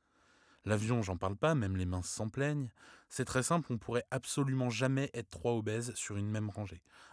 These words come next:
Impossible. Ah, et cette année, coup dur, j'ai eu droit à ma première extension de ceinture. Pour celles et ceux qui l'ignorent, une extension de ceinture est un bout supplémentaire de ceinture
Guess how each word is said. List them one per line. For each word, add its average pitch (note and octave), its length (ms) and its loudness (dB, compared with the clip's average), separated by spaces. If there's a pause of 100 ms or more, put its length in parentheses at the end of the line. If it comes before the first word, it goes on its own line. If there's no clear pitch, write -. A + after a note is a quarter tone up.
(120)
Impossible. G2 640 -2 (540)
Ah, F#2+ 200 -4 (100)
et A2+ 120 -6
cette C3+ 240 -4
année, G#2+ 220 2
coup - 200 -6
dur, B2 480 -4
j'ai A2 160 -6
eu A2 80 -2
droit G#2 260 0
à B2 40 -2
ma B2 120 0
première G#2+ 460 -4
extension A#2+ 440 -6
de A#2 80 -4
ceinture. - 500 -12 (1040)
Pour - 160 -8
celles D#3 260 -2
et B2+ 80 4
ceux C#3 160 0
qui - 160 -8
l'ignorent, F#2+ 640 0 (260)
une A2 140 0
extension A#2 420 -2
de G#2+ 60 -2
ceinture A2+ 480 -4
est G#2+ 140 -4
un G2+ 80 0
bout G#2 180 -2
supplémentaire G2+ 640 -4
de A2 120 -2
ceinture G#2+ 500 -6